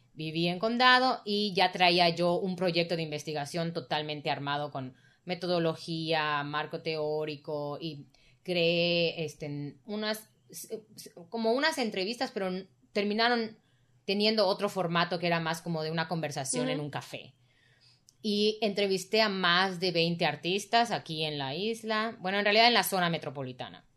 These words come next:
Speaker 1: Fue genial, me hice muy buena amiga de muchos, este, y estuve jangueando aquí en, en la isla, entendiendo cómo funcionaban los, los cómics en la zona metropolitana, entendiendo quién era quién,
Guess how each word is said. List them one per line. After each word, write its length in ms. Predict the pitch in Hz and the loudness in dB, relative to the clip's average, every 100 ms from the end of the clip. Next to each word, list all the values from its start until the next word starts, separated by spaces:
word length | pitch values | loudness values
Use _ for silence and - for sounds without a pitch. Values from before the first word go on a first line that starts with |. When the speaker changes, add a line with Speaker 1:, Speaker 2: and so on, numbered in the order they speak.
| - | -20
Speaker 1:
Fue 240 | - 202 185 | -2 2 4
genial, 720 | 185 170 170 185 202 233 254 | 4 2 4 4 4 4 2
me 180 | 214 185 | 0 0
hice 220 | 190 196 | 0 0
muy 260 | 185 180 180 | 0 0 0
buena 300 | 175 170 156 | 0 0 -2
amiga 480 | 156 165 165 160 | -2 -2 0 0
de 120 | 151 147 | 0 -4
muchos, 1040 | 160 202 233 - 233 226 220 220 220 - _ _ _ | -2 0 0 0 2 4 4 2 -2 -12 _ _ _
este, 880 | 165 156 - - 156 151 151 139 - | -4 -4 -4 -6 -4 -4 -6 -10 -8
y 100 | 196 | -2
estuve 340 | 196 220 254 254 | -2 2 2 2
jangueando 600 | 220 180 175 180 226 233 | 2 2 2 2 4 2
aquí 560 | 226 196 220 247 247 | 2 -2 0 2 0
en, 240 | - 175 165 | 0 -2 -2
en 180 | 170 170 | -2 0
la 140 | 160 | 2
isla, 220 | 196 233 | 2 2
entendiendo 800 | 190 180 175 170 185 208 190 180 | 2 0 0 4 6 6 2 2
cómo 280 | 190 185 180 | 2 2 0
funcionaban 560 | 185 170 160 165 165 | -2 -2 0 0 0
los, 300 | 151 143 - _ _ - | -2 -4 -10 _ _ -6
los 200 | 170 165 | -4 -2
cómics 320 | 170 170 165 | 0 0 -2
en 80 | 160 | -4
la 100 | 147 | -4
zona 220 | 165 151 | -4 -6
metropolitana, 960 | 147 131 135 139 139 185 196 196 196 175 | -8 -8 -10 -8 -8 -2 0 0 0 -2
entendiendo 580 | 165 165 165 165 165 165 | 0 0 2 2 2 0
quién 260 | 202 170 | 2 4
era 240 | 165 143 - | 2 -2 0
quién, 640 | 202 202 196 196 196 | 4 4 4 2 -2